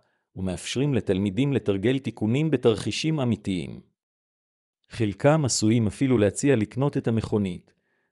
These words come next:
בעוד שאחרים עשויים לקחת אותו כתרומה. לסיכום, מכונית שבורה ששבקה חיים, על אף שנראית לכאורה כמו נטל חסר ערך, מציעה מספר הזדמנויות פוטנציאליות.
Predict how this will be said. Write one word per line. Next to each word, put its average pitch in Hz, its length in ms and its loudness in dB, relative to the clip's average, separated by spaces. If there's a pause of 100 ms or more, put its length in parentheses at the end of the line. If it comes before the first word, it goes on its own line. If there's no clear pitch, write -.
בעוד 120 320 2
שאחרים 120 500 0
עשויים 123 420 2
לקחת 135 440 2
אותו 120 300 0
כתרומה. 95 520 -4 (1040)
לסיכום, 87 680 -2 (1040)
מכונית 120 480 0
שבורה 104 440 2
ששבקה 113 480 0
חיים, 87 460 -2 (340)
על 95 140 -2
אף 113 160 0
שנראית 104 540 0
לכאורה 107 520 2 (100)
כמו 107 240 2
נטל 107 320 0
חסר 117 400 0
ערך, 85 480 0 (380)
מציעה 107 400 0
מספר 135 420 2
הזדמנויות 101 680 2
פוטנציאליות. 98 1040 -2